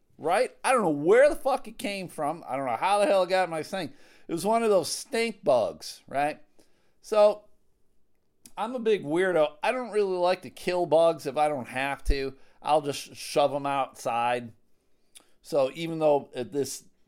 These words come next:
time of year, me shoving a fucking bug outside, I'm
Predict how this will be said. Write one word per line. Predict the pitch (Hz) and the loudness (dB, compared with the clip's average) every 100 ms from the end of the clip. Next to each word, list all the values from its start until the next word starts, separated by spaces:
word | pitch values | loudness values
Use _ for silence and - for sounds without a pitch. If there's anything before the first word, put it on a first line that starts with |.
| 113 | -20
time | - 143 135 | -10 -8 -6
of | 120 | -6
year, | 117 123 120 | -4 -4 -4
me | 117 123 110 104 | -4 -8 -10 -14
shoving | 110 151 127 123 | -6 0 0 0
a | 110 _ _ _ | -10 _ _ _
fucking | - 143 123 127 117 110 87 _ _ _ _ _ | -10 -8 -8 -8 -12 -12 -18 _ _ _ _ _
bug | 139 135 135 127 | -8 0 2 4
outside, | 120 113 127 117 | 2 0 0 0
I'm | 120 104 | 0 -6